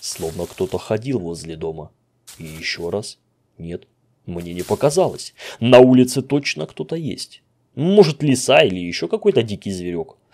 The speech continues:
Какое-то неприятное гнетущее чувство обволакивало меня, как туман. Я вновь напряг слух.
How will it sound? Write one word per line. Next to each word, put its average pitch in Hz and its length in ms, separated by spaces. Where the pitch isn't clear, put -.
Какое-то 247 280
неприятное 220 500
гнетущее 143 540
чувство - 460
обволакивало 110 840
меня, 139 240
как 135 260
туман. 101 440
Я 92 200
вновь 92 280
напряг 98 380
слух. - 420